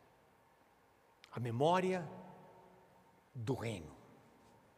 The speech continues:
E é esse, se vocês querem estudar Atos, vocês precisam ser rememorizados, reencantados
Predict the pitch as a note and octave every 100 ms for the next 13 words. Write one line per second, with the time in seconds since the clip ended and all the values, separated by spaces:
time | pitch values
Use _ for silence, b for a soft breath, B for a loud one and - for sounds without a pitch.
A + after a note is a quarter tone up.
0 | - - - C#3+ C3+ B2+ C#3 E3+ - -
1 | A2 - - B B B B B - -
2 | - - - C#3 B2+ - D#3 - D#3 D3+
3 | C#3 - C3+ B2 C3 B2+ D#3+ C#3+ - F#2+
4 | - - - - A#2+ G#2 C3 A#2 - -
5 | E3 D3+ - - D#3 D3+ B B B G#2+
6 | C3 G3 F3+ F3 E3+ E3+ D#3 C3 C#3+ C#3
7 | A#2 A2 - - - - - - - -
8 | - - - - - - - C3 F3+ A3
9 | G#3 - F3 D#3 D3 - C#3 A#2+ C3 G#2+
10 | G#2+